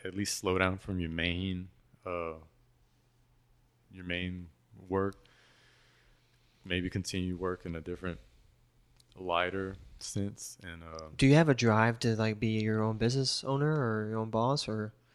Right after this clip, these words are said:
Speaker 1: I definitely have. It's always been, excuse me, a, um,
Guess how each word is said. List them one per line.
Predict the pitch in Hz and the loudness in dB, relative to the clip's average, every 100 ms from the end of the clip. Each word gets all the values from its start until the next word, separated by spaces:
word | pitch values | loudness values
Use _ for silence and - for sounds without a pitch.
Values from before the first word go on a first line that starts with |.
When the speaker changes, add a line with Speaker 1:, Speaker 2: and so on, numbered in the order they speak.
| _ - | _ -6
Speaker 1:
I | |
definitely | 120 151 117 78 | -2 0 0 -2
have. | 85 90 101 - 87 | -2 0 -2 -6 -12
It's | - | -2
always | 92 92 95 - | 2 2 0 -4
been, | 95 92 90 _ _ _ _ _ _ _ - | -6 -6 -8 _ _ _ _ _ _ _ -20
excuse | - 98 | -20 -20
me, | 87 90 87 _ _ _ - 95 | -20 -20 -20 _ _ _ -14 -10
a, | 87 | -8
um, | 87 85 | -10 -12